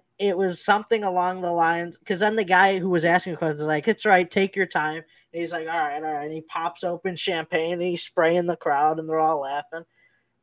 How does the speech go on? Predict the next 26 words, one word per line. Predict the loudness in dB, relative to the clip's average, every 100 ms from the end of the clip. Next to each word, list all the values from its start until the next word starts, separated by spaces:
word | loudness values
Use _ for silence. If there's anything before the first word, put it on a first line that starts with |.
| _ _
But | -4 -2 -4 _ _ _
I | 0
don't | 2
know, | 0 -2
that | -2
was |
pretty | -2 -4 -4
funny | -8 -10 -10
too. | -8 -8 -8 _ _ _ _ _ _ _
I | 0
wish | 0 2 0
I | 2
knew | 0
exactly | 0 0 0 0
what | 0 -2
they | -4
said, | -6 -4 -6 -6
but | -8 -6 -8 _ -6
it, | -4 -4
it | -6 -10 _ _
just | -8 -4
the | -2
whole | 0 0
interaction | -2 -4 -4 -6 -10 -14
was | -10
hilarious. | -8 -8 -8 -10 -12